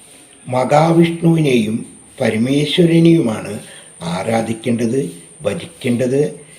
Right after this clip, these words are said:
ഈ ക്ഷേത്രങ്ങളിൽ പോയി ദർശനം ചെയ്യുന്നതും വഴിപാടുകൾ ചെയ്യുന്നതും നിങ്ങൾക്ക് നല്ല ഗുണങ്ങൾ വന്നു ചേരും. നിങ്ങൾ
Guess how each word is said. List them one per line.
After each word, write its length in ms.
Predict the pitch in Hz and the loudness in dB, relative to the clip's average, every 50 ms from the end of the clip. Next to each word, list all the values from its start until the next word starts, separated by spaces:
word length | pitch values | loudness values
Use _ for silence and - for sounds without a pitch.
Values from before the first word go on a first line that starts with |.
| - - - _ | -20 -20 -20 _
ഈ 160 | - 123 165 175 | -2 0 2 2
ക്ഷേത്രങ്ങളിൽ 760 | - 170 139 135 139 - - 165 170 175 170 170 170 165 | 4 4 4 4 4 2 0 2 2 4 6 6 4 4
പോയി 500 | 170 123 117 113 113 110 110 110 - - - - - - - - | 2 0 -2 0 0 -2 -2 -4 -6 -10 -12 -16 -20 -20 -20 -12
ദർശനം 560 | - 107 87 - - - - 131 143 143 139 | -10 -10 -10 -10 -14 -10 -6 -4 -2 -2 0
ചെയ്യുന്നതും 540 | 135 135 135 139 143 139 135 143 143 147 - - - - - - _ | 0 0 0 0 0 -2 -2 -4 -6 -8 -10 -16 -20 -20 -20 -18 _
വഴിപാടുകൾ 600 | - 107 101 104 110 123 127 131 139 143 143 151 | -6 -6 -4 -2 -2 0 0 0 0 0 0 0
ചെയ്യുന്നതും 640 | 151 - 135 110 113 120 131 135 131 127 127 120 117 - - - _ _ | -2 -2 -4 -2 -2 -2 -2 -4 -4 -4 -6 -6 -8 -10 -18 -20 _ _
നിങ്ങൾക്ക് 520 | 92 98 101 104 104 - - 117 - - - - - _ - - - - | -12 -10 -8 -8 -8 -10 -10 -12 -12 -12 -12 -16 -20 _ -20 -20 -18 -14
നല്ല 460 | - 92 95 87 101 104 113 127 147 147 | -12 -12 -10 -10 -6 -4 0 0 0 0
ഗുണങ്ങൾ 400 | 139 131 123 117 117 123 - - - - | 0 -2 -2 -2 -2 -4 -4 -8 -8 -12
വന്നു 260 | - - 90 90 92 95 | -12 -10 -8 -8 -8 -8
ചേരും. 340 | - 98 90 82 - - - - - - _ - - - - - - - - - - - - - _ _ _ _ _ _ _ _ _ - - - - - - _ _ - - | -8 -8 -8 -8 -10 -12 -16 -18 -20 -20 _ -20 -18 -18 -18 -18 -20 -20 -20 -20 -20 -20 -20 -20 _ _ _ _ _ _ _ _ _ -20 -20 -20 -20 -20 -20 _ _ -12 -6
നിങ്ങൾ 360 | 131 135 135 135 131 - | -4 -2 0 0 0 0